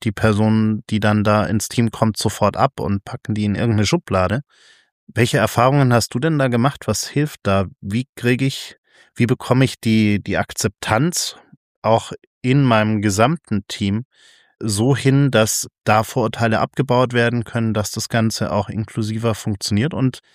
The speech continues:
vielleicht auch für alle sichtbar wird, dass das jetzt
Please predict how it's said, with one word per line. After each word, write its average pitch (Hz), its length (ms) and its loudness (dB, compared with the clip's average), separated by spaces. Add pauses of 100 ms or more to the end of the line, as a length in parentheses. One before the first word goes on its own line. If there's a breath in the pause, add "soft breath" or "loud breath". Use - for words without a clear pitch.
(260 soft breath)
vielleicht 123 340 2
auch 127 80 0
für 117 200 0
alle 117 180 4
sichtbar 120 440 0
wird, 95 180 2
dass 101 200 -4
das - 140 -8
jetzt - 300 -6